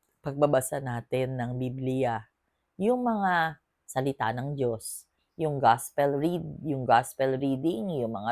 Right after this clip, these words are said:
reading sa misa. Every three years, bumabalik yan, the same and the same readings. Pero every time you read that, may ibang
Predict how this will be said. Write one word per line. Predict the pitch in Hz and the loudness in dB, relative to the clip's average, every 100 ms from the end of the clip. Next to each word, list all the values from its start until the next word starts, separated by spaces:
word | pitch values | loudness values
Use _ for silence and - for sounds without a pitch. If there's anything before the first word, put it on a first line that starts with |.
| 135 | 0
reading | 180 190 190 165 127 | -2 0 -2 -4 -8
sa | - | -10
misa. | 127 135 - - - - - - - _ _ _ _ _ _ _ _ _ _ _ _ _ _ _ _ _ - | -10 -10 -8 -8 -10 -12 -14 -14 -16 _ _ _ _ _ _ _ _ _ _ _ _ _ _ _ _ _ -2
Every | 254 269 302 | 2 4 2
three | 277 285 262 269 | 2 0 4 4
years, | 285 269 | 4 4
bumabalik | 220 214 208 196 208 - | 2 2 4 4 2 2
yan, | 196 175 | 2 4
the | 160 | 0
same | - 147 170 180 165 | 2 4 4 4 0
and | 139 | 0
the | 135 | 0
same | 135 135 131 127 | 2 2 2 0
readings. | 139 139 127 113 113 - - - - - _ _ | 0 2 0 -2 -6 -10 -12 -16 -16 -16 _ _
Pero | 254 269 277 | 4 8 10
every | - 339 226 165 | 10 8 6 2
time | - 104 113 143 143 | 2 0 2 0 2
you | 143 135 | 2 4
read | 143 139 | 2 2
that, | 120 113 - _ _ - | 0 0 -2 _ _ -8
may | 151 175 185 | 2 4 4
ibang | 147 131 127 117 | 4 2 0 -6